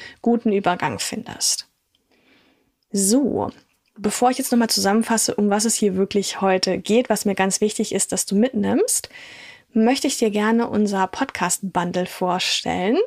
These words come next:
Und zwar kannst du dich kostenfrei mit deiner E-Mail-Adresse eintragen. Ich pack dir den Link zum Podcast-Bundle in die Shownotes und du erhältst drei Dinge. Das ist einmal das Podcast-Tool A B C,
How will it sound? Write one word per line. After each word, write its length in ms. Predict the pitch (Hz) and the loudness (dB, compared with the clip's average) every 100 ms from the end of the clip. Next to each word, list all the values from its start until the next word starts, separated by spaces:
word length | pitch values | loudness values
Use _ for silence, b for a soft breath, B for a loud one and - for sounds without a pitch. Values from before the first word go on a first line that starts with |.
| - B B B B B B - | -2 B B B B B B -2
Und 140 | 226 | 0
zwar 260 | - 208 254 | 2 0 0
kannst 260 | 247 262 | 0 0
du 40 | 240 | -2
dich 140 | - | -2
kostenfrei 480 | 220 233 269 - 233 | 0 2 0 0 2
mit 100 | 214 | 2
deiner 200 | 196 175 | 0 2
E-Mail-Adresse 680 | 214 233 196 190 185 - | 2 2 0 0 -2 -2
eintragen. 580 | - 208 320 - 277 269 | 0 2 2 2 2 4
Ich 160 | 233 - | 0 -4
pack 160 | 208 | -8
dir 100 | - | -4
den 140 | 196 190 | -2 2
Link 360 | 196 226 233 - - | 4 4 2 -6 -6
zum 280 | - 285 311 | -2 0 0
Podcast-Bundle 920 | - 208 - 202 196 - 170 180 175 | 0 -4 -2 -2 -2 -2 -4 -2 -2
in 160 | - 190 | -2 0
die 100 | 185 | 0
Shownotes 760 | - 185 180 208 254 480 - - B B B - | 2 2 4 4 2 0 -2 -4 B B B 0
und 160 | 233 | 2
du 60 | 220 | 4
erhältst 360 | 208 208 208 - | 2 2 0 -2
drei 260 | 170 185 | 0 0
Dinge. 400 | 190 156 151 185 - | 2 -2 -2 -6 -6
Das 140 | 185 | -4
ist 280 | - - - | -2 -2 -4
einmal 460 | 196 214 247 254 254 | 0 2 4 4 2
das 380 | 214 196 - - | 0 0 -2 -2
Podcast-Tool 560 | - - 196 - 277 | -4 -4 -4 -2 2
A 80 | 262 | 2
B 160 | 254 247 | 2 2
C, 380 | - 247 247 | 2 4 2